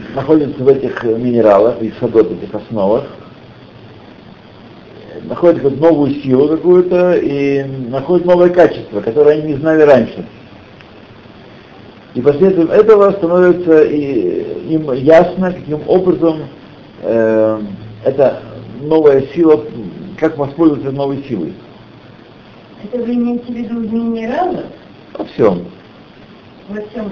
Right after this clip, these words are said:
Speaker 1: Э, от-, я сейчас об открытиях. Время от времени делают открытие, а-, обнаруживают что-то новое, чего не знали раньше.
Speaker 2: Мудрецы.
Speaker 1: Да. Мудрецы, ну, знают, чего не знали раньше. Однако,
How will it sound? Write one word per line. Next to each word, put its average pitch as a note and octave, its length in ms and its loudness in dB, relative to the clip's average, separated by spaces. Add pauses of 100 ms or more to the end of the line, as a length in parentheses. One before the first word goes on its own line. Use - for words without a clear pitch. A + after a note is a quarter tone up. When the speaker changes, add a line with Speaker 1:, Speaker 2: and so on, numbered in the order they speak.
Speaker 1:
Э, - 120 0 (100)
от-, - 240 -2
я F#3+ 180 2
сейчас G3 240 2
об C#3 160 2
открытиях. A2+ 580 -4
Время F3 240 0
от B2 60 -6
времени E3 460 -2
делают C#3 300 0
открытие, A#2 560 -4
а-, - 200 -14
обнаруживают D3 480 0
что-то B2 220 -6
новое, E3+ 440 2
чего C#3 160 -8
не C3+ 120 -6
знали C#3 300 -4
раньше. A#2 380 0
Speaker 2:
Мудрецы. - 260 -10 (120)
Speaker 1:
Да. F#3+ 240 -2 (760)
Мудрецы, A#2+ 500 -4 (300)
ну, - 120 -12
знают, F#3+ 320 -10
чего F3 100 -6
не F3 80 -4
знали F3 220 -4
раньше. B2+ 320 -4 (1160)
Однако, F3+ 960 4